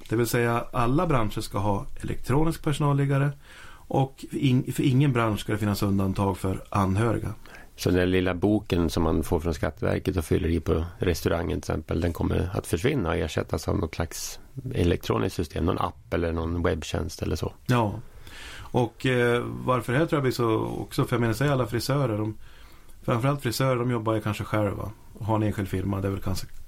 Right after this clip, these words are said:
Speaker 1: ganska klassiskt. Även de ska ju in och personalligga. Så
Speaker 2: Ja.
Speaker 1: att, ja, det blir, det blir stort.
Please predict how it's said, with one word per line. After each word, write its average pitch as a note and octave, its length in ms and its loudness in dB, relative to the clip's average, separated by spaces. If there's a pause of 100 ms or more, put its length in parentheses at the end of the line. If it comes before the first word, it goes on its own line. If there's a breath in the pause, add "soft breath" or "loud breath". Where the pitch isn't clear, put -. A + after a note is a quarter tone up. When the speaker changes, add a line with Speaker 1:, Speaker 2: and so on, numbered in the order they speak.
(140)
Speaker 1:
ganska G#2+ 220 -2
klassiskt. - 520 -6 (360 loud breath)
Även C3 260 2
de D3 220 4
ska A#2 180 -2
ju A2+ 60 4
in A2 140 2
och G2+ 120 -2
personalligga. G#2+ 580 -4 (1300 loud breath)
Så - 120 0
Speaker 2:
Ja. G#2 60 2
Speaker 1:
att, - 280 -6 (180)
ja, B2 260 2
det D3 80 0
blir, D#3 220 0
det C3+ 80 -4
blir D3+ 100 0
stort. A2+ 300 -8